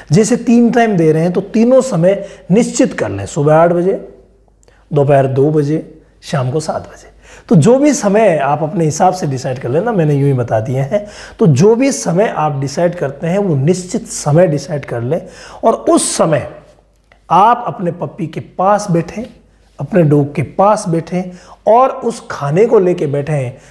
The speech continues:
जो आप उसे खिलाना चाहते हैं। लेकिन अपने हाथ से मात्र एक बाइट खिलाएंगे, उसके बाद वहाँ आप बैठे ज़रूर रहेंगे लेकिन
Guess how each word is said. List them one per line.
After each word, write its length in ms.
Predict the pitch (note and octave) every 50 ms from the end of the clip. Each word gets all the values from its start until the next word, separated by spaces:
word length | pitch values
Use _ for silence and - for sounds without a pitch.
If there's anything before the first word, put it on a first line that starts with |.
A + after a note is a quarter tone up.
| _ _ -
जो 460 | D3 A#2+ - G3+ A3+ A#3+ B3+ - - -
आप 300 | - C#3 D3+ E3 E3 - C3+
उसे 240 | B2+ - - F3
खिलाना 420 | F3 - - C3+ A#2+ A2+ A2+ A#2+ A#2+
चाहते 420 | - - - G2 F#2 - - -
हैं। 200 | - - - - _ _ _ _ _ - -
लेकिन 580 | D3 C#3 C#3+ D3+ D3 - G3 G3+ G3+ G#3 G3+ - - - - - - -
अपने 320 | G3 F3+ - B3 C4+ C#4
हाथ 360 | B3+ F#3 F3 E3+ E3+ G3 A3+ -
से 240 | - - A#3 G#3
मात्र 440 | F3+ E3+ E3 F3 F3+ F3+ F3+ F3+ - - -
एक 400 | E3 F#3+ A3+ A#3+ A#3 A#3+ A3 D#3+
बाइट 220 | C#3+ D3 D#3+ D3 D#3
खिलाएंगे, 640 | - D#3+ C#3 A#2+ A#2+ C3 D3 D3+ C#3 B2+ A#2+ A#2 A#2+ - - - - - -
उसके 260 | A#3+ - - - B3
बाद 440 | G#3 D#3+ D3+ D#3 D#3+ F3+ G#3 A3 F#3+
वहाँ 380 | F#3 E3+ E3 G3 G3 F#3+ G3 F#3+
आप 60 | F3+
बैठे 440 | D3 C#3+ F#3 G#3+ B3 A#3+ - D4+ B3+
ज़रूर 320 | F3 G3 G3+ A#3 B3+ B3
रहेंगे 420 | A#3 G3+ F3 D#3+ D3 C3+ A#2 G#2+ - - - - - _ _ _ _ - -
लेकिन 380 | F3 D#3 F3 E3+ - B3 C4